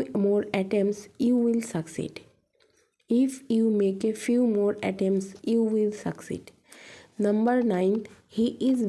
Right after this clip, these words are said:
very weak and so he cannot sit on the bed।" "He is very weak and so he cannot sit on bed।" As he is very weak, he cannot sit on the bed। Number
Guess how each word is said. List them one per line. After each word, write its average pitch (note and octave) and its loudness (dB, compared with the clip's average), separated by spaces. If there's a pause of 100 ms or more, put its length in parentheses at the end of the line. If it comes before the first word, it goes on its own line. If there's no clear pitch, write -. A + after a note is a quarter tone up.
(100)
very G#3 4 (180)
weak A#3 0 (380)
and G#3+ 2 (200)
so B3 2 (160)
he B3 2 (120)
cannot F#3+ 2 (180)
sit B3+ 2 (200)
on G3 2 (100)
the F#3+ 0
bed।" F3 -2 (720)
"He B3 2 (180)
is B3 2 (140)
very F#3+ 2 (180)
weak A3+ 0 (460)
and F#3+ 2 (240)
so A#3 2 (160)
he A#3+ 2 (140)
cannot G3 2 (140)
sit A3 -2 (160)
on G3 2 (180)
bed।" - -4 (960)
As C4 2
he B3 2
is A3+ -2
very G#3+ 2 (140)
weak, G3 0 (300)
he A#3 2 (120)
cannot G3+ 2 (360)
sit A#3+ 2 (160)
on F#3+ 2 (100)
the F#3 2
bed। - -4 (1900)
Number G#3 2